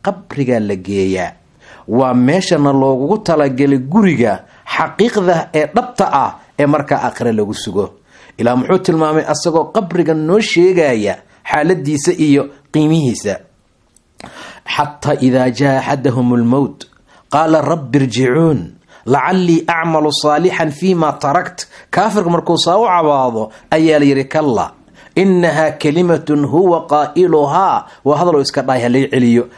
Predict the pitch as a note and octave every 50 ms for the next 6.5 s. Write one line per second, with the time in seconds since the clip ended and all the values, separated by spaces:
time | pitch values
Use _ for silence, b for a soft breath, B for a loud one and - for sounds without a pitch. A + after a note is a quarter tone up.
0 | B B B D#3 D3+ D3 C#3 - - - - A3+ G#3+ A#3 A#3 - - - - -
1 | - A2+ G#2+ G#2 G2+ G2 G2 F#2+ E2+ E2+ - _ b b b b b G2+ A#2 A#2+
2 | A#2 B2+ C#3+ C#3 C3 B2+ A#2 A2+ A2 A2+ A2 G#2+ B2 C3 B2+ A2+ - B2+ C3+ B2
3 | G2+ A2+ G#2+ G#2 G#2 G2 G#2+ A#2+ A#2 A#2 G2+ F2+ E2+ F#2+ G2+ - - - - -
4 | b b b b - D#3+ D#3 C3+ - C#3+ C#3 B2+ B2 A#2 A#2+ A2+ A#2+ A2 G#2+ F#2+
5 | F#2 F2 E2 F2 F#2 - G#2 F2+ - - _ _ B B B B B B B -
6 | G3 A3 F#3+ F3+ F3+ F3 E3 D3 D3+